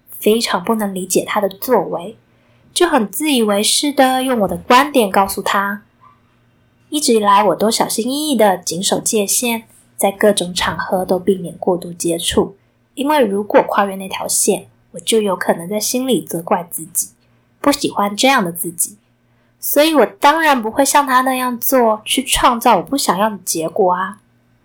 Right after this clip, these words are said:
后来呢，在一旁听到的表姐就跟我说，如果我不能允许自己做的某些行为，也就代表着我并没有真正完整的接纳自己。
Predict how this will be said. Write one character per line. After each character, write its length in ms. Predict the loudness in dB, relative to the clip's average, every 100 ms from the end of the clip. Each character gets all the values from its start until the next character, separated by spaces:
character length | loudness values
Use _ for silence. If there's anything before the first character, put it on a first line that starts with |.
| _ _ _ _ _ _ _ _ _ _ _
后 280 | -2 0
来 160 | 2 0
呢， 400 | -2 -4 -4 -4
在 160 | 0 2
一 100 | 2
旁 220 | -2 -4
听 180 | -6 0
到 140 | 2
的 80 | 4
表 220 | 2 -4
姐 320 | -4 0 0
就 120 | 2 2
跟 140 | 0
我 100 | -2
说， 480 | -4 0 2 0 -4 _ _ _ _
如 120 | 0
果 120 | 4 6
我 60 | 6
不 180 | 4 0
能 180 | 2 0
允 160 | 0
许 180 | 0 -2
自 160 | -4 -6
己 280 | -4 -6 _
做 200 | 0 2
的 140 | 2 -2
某 160 | -6
些 220 | -2 -2
行 400 | 0 -2 -6 -10
为， 260 | -8 -8 -10 _ _ _
也 120 | -4
就 160 | -2 0
代 220 | 4 2
表 240 | 4 0
着 380 | 0 -4 -2 -2
我 120 | -2
并 220 | 0 0 0
没 80 |
有 180 | -6 -8 -2
真 240 | -2 0
正 240 | 0 0
完 200 | 0 -6
整 160 | -6 -6
的 120 | -6
接 240 | -6 -4 -2
纳 180 | -4
自 180 | -6 -10
己。 260 | -8 -10 -10